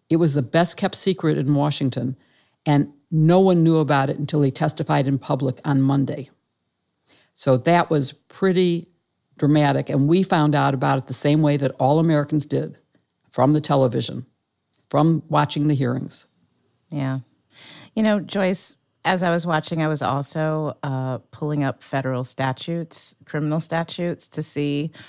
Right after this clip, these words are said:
Speaker 2: what, uh, if corroborated, uh, the allegations from Hutchinson could lead <laughs> to, um, you know, things like incitement of an insurrection, seditious conspiracy, witness tampering, just to,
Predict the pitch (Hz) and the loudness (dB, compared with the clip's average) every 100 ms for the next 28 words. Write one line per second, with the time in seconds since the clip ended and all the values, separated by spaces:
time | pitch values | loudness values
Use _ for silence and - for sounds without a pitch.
0 | - - - 147 147 147 143 - - - | -20 -20 -8 -2 2 2 2 -2 -10 -6
1 | 147 135 - 160 - 156 139 135 147 135 | -4 -4 -4 -4 -4 -2 0 0 0 0
2 | 123 120 117 117 - _ _ - 131 127 | 0 0 -2 -2 -8 _ _ -8 -6 -6
3 | 143 143 127 127 127 127 - 139 - 131 | -6 -2 0 -2 -4 -6 -4 -6 -4 -4
4 | 123 127 127 127 - 139 120 131 120 120 | -2 -2 -4 -6 -4 -4 -4 -4 -2 -2
5 | 123 - - _ _ - 160 143 131 - | -4 -8 -20 _ _ -4 0 0 0 -4
6 | 143 131 151 143 - - 240 269 277 294 | -6 -2 -2 -2 -2 4 6 6 4 -2
7 | - - 285 240 - 156 143 147 156 139 | -12 -12 -12 -6 0 2 2 0 0 0
8 | 143 156 147 147 151 170 151 135 143 135 | 0 -2 -2 -2 -2 -2 -2 0 -2 0
9 | 147 143 _ - 156 131 165 160 143 - | -2 -4 _ -4 -4 -2 0 0 0 -4
10 | - 120 110 - 147 147 151 - 151 - | -6 -4 -4 -6 -6 -4 -6 -6 -6 -6
11 | - 165 143 143 123 113 131 147 170 - | -4 0 -2 -4 -8 -6 -4 -2 -2 0
12 | 135 - 135 120 117 - - - - - | -4 -2 -6 -6 -8 -8 -8 -8 -8 -6
13 | 151 139 - - 135 123 | -6 -6 -8 -6 -4 -6